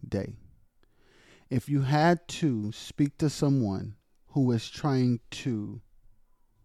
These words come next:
maintain and balance their humanity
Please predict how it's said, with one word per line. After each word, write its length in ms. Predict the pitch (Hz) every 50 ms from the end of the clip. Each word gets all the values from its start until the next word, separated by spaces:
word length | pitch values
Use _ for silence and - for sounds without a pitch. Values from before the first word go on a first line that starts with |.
| _ _ _ _ _ _ _ _ _ _ -
maintain 1160 | 120 120 135 139 139 135 131 - - - 151 139 127 123 120 113 110 110 107 110 110 110 107 - _ _ _ _ _ _ _ - - - - - - - - _ _ _ -
and 220 | 127 123 120 110
balance 680 | 113 127 127 135 131 123 120 113 - - - - - _ -
their 540 | 110 131 120 120 117 110 107 104 104 107 - _ _
humanity 920 | - - - 135 127 120 123 127 127 127 123 120 117 110 107 110 110 113